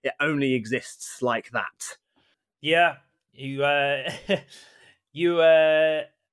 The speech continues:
Speaker 2: <sighs> well, I was gonna bastardize a line from the movie that felt appropriate in that moment, which is,
Speaker 1: Go
Speaker 2: like,
Speaker 1: on.
Speaker 2: "You either die a hero or you live long enough to see yourself become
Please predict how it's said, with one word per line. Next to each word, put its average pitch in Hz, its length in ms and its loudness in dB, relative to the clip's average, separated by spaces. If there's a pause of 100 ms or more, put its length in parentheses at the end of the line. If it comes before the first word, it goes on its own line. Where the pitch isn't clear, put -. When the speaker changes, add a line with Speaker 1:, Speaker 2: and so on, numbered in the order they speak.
(140)
Speaker 2:
<sighs> - 360 -16
well, 139 320 2
I 131 60 -2
was 139 160 -4
gonna 135 180 -4
bastardize 135 680 0
a 135 40 0
line 135 240 2
from 139 120 -12
the 123 60 -6
movie 135 260 0
that 127 140 -4
felt 147 240 0
appropriate 139 540 -2
in 120 100 -10
that 120 180 -4
moment, 127 280 -2
which 127 220 -10
is, 135 120 -8
Speaker 1:
Go 175 60 4
Speaker 2:
like, 160 160 2
Speaker 1:
on. - 40 -2
Speaker 2:
"You 143 100 -4
either 143 180 -4
die 151 280 2
a 147 100 -2
hero 143 480 -2
or 135 100 -4
you 135 260 -8
live 135 200 -8
long 139 200 -2
enough 135 220 -6
to 135 60 -12
see - 180 -12
yourself 131 420 -4
become 135 440 -4